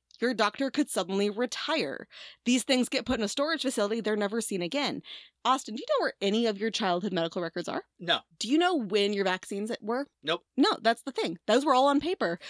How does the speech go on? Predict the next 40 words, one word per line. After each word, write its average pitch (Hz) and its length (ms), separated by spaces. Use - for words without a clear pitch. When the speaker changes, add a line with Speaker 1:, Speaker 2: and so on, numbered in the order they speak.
Speaker 1:
We 294 120
can't 302 360
ju-, 247 200
I 226 120
think 254 260
my 208 140
child, 190 340
my, 185 280
my 175 160
very 220 320
first 202 380
doctor, 175 420
I 208 100
think 226 260
he 571 120
still 240 320
works. - 380
I 196 60
think 277 180
he's, 277 100
like, 247 140
a 190 60
hundred 208 220
and 214 80
fifty, 180 380
but 208 80
I 208 60
think 254 160
he 320 80
still 285 160
works. 262 280
I 233 120
kinda 415 280
doubt 233 220
he 247 100
still 226 180
has 175 180
my 175 80
paper 165 200
records. - 500